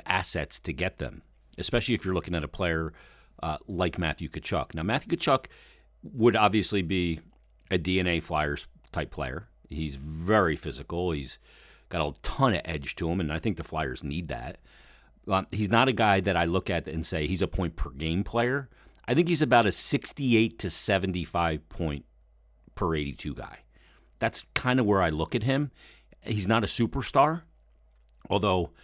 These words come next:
in this town he would be treated like one because of the way he plays. But I'd be careful. I'd be careful. He's not a guy that I would be averse to, but, uh, he's making seven million dollars a year now.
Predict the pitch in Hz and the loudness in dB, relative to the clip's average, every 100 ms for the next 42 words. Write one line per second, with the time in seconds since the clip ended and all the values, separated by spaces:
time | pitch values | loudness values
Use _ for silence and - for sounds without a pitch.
0 | - - - 95 98 107 104 101 95 78 | -20 -12 -2 -2 0 -2 0 2 2 -2
1 | - 110 110 123 120 131 135 127 92 90 | -2 -2 0 -2 0 0 2 0 0 0
2 | 85 78 85 110 131 - 147 160 165 - | 0 0 0 0 -2 0 2 2 0 -6
3 | - - - _ 85 107 101 - - _ | -20 -20 -20 _ 4 6 6 2 -10 _
4 | _ _ - _ _ _ _ _ _ _ | _ _ -20 _ _ _ _ _ _ _
5 | _ _ _ - 95 120 131 - 104 71 | _ _ _ -6 0 2 0 0 0 0
6 | - - _ _ - 90 85 87 92 67 | -4 -18 _ _ -2 0 0 -2 -2 -4
7 | - 71 98 113 120 113 107 104 98 95 | -6 -4 2 4 6 6 4 4 4 4
8 | 90 85 71 98 160 - 180 185 - - | 2 2 2 2 2 2 2 2 -2 -18
9 | - _ 101 101 95 - _ 101 98 113 | -20 _ 0 4 4 0 _ 0 2 4
10 | 101 - 117 117 120 113 107 98 95 90 | 2 2 2 4 4 4 4 2 2 2
11 | 92 87 80 78 82 113 160 | 0 0 0 0 0 -2 -4